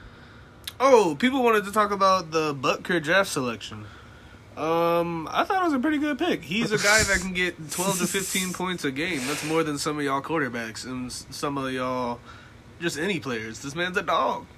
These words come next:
Speaker 1: He gets points. He was the number one kicker last year, gonna be the number one again.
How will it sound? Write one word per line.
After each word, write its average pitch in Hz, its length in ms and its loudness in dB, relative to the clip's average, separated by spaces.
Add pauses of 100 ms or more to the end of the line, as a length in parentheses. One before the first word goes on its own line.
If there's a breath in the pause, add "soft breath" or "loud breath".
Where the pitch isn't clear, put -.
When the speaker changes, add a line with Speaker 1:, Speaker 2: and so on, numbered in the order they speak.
(100)
Speaker 1:
He 190 140 -6
gets 196 240 -2
points. 220 480 -4
He 170 100 -4
was 160 100 -2
the 156 80 -2
number 175 200 -2
one 196 140 -4
kicker 190 200 -2
last 151 300 0
year, 135 160 -2
gonna 135 180 -4
be 143 80 -2
the 139 80 -2
number 147 200 -4
one 160 160 0
again. 135 520 -4